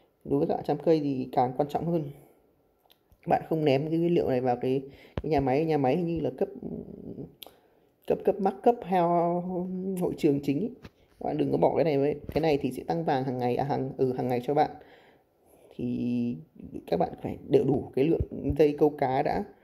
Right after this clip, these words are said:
rồi hãng để bằng cái này. Câu cá thì bạn, sau khi bạn mở ao, nâng cấp, mở ao câu thứ năm, bạn nâng max level cho mình nhé.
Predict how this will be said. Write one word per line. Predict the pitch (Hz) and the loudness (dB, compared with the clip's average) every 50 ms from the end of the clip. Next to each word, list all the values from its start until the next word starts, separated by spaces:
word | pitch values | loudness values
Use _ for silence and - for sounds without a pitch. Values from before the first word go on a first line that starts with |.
| _ _ _ - _ _ | _ _ _ -20 _ _
rồi | - 127 | -4 -4
hãng | 127 - - - 175 | -2 -4 -8 -6 -4
để | 175 135 - - | -2 -2 -2 -2
bằng | 98 113 - - | -2 -2 -2 -2
cái | - 143 | -2 -2
này. | 151 135 120 - - - - _ _ - _ _ _ _ _ _ _ _ - - _ _ _ _ _ _ _ - _ _ - - _ - - - - - - - _ _ _ _ | -2 -2 -4 -8 -14 -20 -20 _ _ -20 _ _ _ _ _ _ _ _ -20 -20 _ _ _ _ _ _ _ -20 _ _ -20 -20 _ -20 -20 -20 -20 -20 -20 -20 _ _ _ _
Câu | - 147 143 - | -2 -2 2 4
cá | 131 127 135 143 | 4 4 4 2
thì | - 165 - | 0 -2 -4
bạn, | - - - - - - - - | -4 -6 -8 -12 -16 -18 -20 -2
sau | - 147 156 | 0 0 0
khi | 156 - 170 | 2 0 -4
bạn | - - 143 151 | -4 -2 0 0
mở | 131 120 117 - - - | 2 2 2 0 0 2
ao, | - 90 143 147 - - | 4 4 4 2 0 -4
nâng | - 156 160 156 160 | -2 -2 -2 0 0
cấp, | - 208 202 | -2 0 0
mở | 170 160 - | 2 0 2
ao | - 135 | 2 0
câu | 143 - 165 160 160 156 156 160 - | 0 2 2 4 4 2 0 -4 -6
thứ | 156 147 - - | -12 -12 -6 0
năm, | 165 170 170 160 156 | 0 0 0 0 -2
bạn | - - 156 | -4 -2 0
nâng | 165 175 185 | 0 2 2
max | - - 285 | 0 2 2
level | 226 165 156 147 | 4 6 6 6
cho | 147 160 | 6 4
mình | 165 151 139 | 2 0 0
nhé. | 156 202 | -2 -4